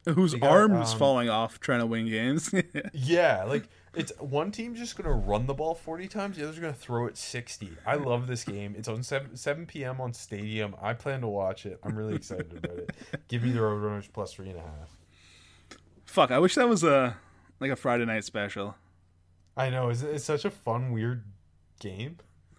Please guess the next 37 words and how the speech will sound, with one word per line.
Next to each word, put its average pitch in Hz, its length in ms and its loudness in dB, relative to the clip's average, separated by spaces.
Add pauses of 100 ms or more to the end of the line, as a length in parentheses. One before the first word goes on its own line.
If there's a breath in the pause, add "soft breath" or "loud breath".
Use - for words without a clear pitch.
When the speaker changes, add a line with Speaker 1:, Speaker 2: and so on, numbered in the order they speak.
(680 soft breath)
Speaker 1:
That's 139 180 0
a - 40 4
good 285 140 4
line, 120 280 0
though. 95 220 -6
But 139 100 -2
yeah, 156 60 2
Western 185 240 4
Kentucky's, 269 380 2
like, 170 180 0
they're, 156 220 4
they're 135 160 0
losing, 143 460 4
but 120 60 -2
they're 135 100 0
not 190 160 0
playing 123 260 -4
poorly 101 300 -6
at 92 80 -6
all. 95 180 -6
Like, 101 160 -8
Zappy's 170 320 0
been 131 200 -4 (140)
Speaker 2:
No, 160 200 2
Speaker 1:
good. 131 200 0
Speaker 2:
Ba-, 123 60 -18
Bailey 139 420 0
Zapp's, 190 260 -4
like, 240 120 -6
second 151 420 -10
in 165 100 -12
the 156 60 -10
country 139 460 -8
in 123 140 -4
yards 104 400 -4
and 104 200 -4
touchdowns. - 600 -12